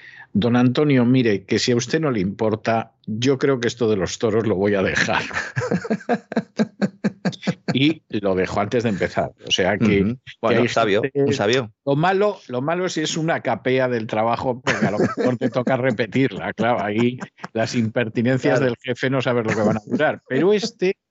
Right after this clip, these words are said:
Speaker 1: decidió volver al campo, que era lo suyo, y yo creo que ganó la agricultura y su integridad física, sí.
Speaker 2: Bueno, un sabio, un sabio. Hay que saber retirarse, hay que saber retirarse,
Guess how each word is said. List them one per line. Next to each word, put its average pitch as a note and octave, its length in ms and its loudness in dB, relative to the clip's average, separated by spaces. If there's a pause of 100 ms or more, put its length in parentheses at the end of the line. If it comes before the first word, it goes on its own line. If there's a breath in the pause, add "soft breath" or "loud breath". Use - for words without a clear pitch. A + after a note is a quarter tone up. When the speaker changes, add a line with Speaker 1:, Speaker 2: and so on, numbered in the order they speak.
(340 loud breath)
Speaker 1:
decidió A#2+ 560 2
volver B2+ 380 2
al A#2 260 0 (120)
campo, B2+ 440 -2
que B2 100 -2
era A2+ 120 0
lo A2 140 0
suyo, B2 560 2
y G2 100 -2
yo A2 160 0
creo B2 160 2
que B2 80 -2
ganó G#2+ 220 2
la A#2 80 4
agricultura A#2 600 2
y B2+ 60 2
su A#2+ 120 -2
integridad F2 460 0
física, F2 520 -4
sí. - 80 -8
Speaker 2:
Bueno, A#2+ 220 0
un A#2 100 2
sabio, C3+ 320 2
un G#2 80 0
sabio. D3+ 420 0
Hay F#2+ 320 -2
que D3 80 0
saber B2+ 200 -2
retirarse, E2+ 420 -4
hay - 40 -6
que - 80 -2
saber F2+ 180 0
retirarse, F#2 540 -2